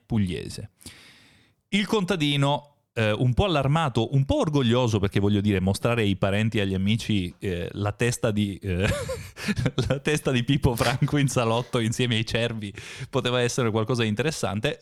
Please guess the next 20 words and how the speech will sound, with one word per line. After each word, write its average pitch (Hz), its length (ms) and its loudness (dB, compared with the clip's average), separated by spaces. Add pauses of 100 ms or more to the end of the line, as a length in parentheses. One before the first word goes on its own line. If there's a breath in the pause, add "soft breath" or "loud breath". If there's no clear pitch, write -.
decide 160 580 -2
di, 113 340 -2
di, 98 140 -2
di 98 140 -2
confessare, 107 680 -2
di 98 220 0
autodenunciarsi, 110 1040 -2 (480 loud breath)
eh, 127 380 0
ma 143 160 2
viene 226 220 0
fermato. 165 560 -2 (640 loud breath)
Viene 143 240 0
fermato 151 640 0
dalla 110 240 0
produzione 135 600 -2
RAI, 92 360 0
che - 100 -4
aveva 117 340 -2 (280)
speso 143 400 0
moltissimo, 110 800 0